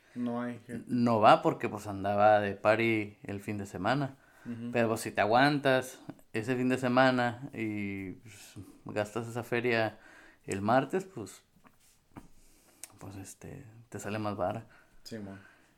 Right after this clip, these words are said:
Speaker 2: Eh, y, y, pues, sí, sí, fuimos y venimos. Y, y algo que nos pasó, ¿no? O sea, fíjense lo que, lo que no,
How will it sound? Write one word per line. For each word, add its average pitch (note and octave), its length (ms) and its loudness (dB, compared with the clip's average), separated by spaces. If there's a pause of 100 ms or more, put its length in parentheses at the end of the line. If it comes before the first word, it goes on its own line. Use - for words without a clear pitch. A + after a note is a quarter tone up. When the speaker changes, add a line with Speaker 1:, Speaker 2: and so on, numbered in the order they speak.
(100)
Speaker 2:
Eh, G2+ 720 -2 (680)
y, G#2 880 -8
y, G#2+ 40 -14
pues, G2+ 200 -14
sí, B3 360 -2
sí, F#3+ 140 -4
fuimos E3+ 340 -4
y C#3 40 -2
venimos. B2+ 320 -2 (340)
Y, C3 140 8
y C3 120 6
algo F3 180 8
que F#3 80 4
nos E3+ 120 2
pasó, D#3+ 340 4
¿no? C#4 300 6
O F3 60 6
sea, D3 360 6
fíjense D#3 300 0
lo D3 140 6
que, C3 120 2
lo B2 180 4
que B2 120 0
no, C#3 500 6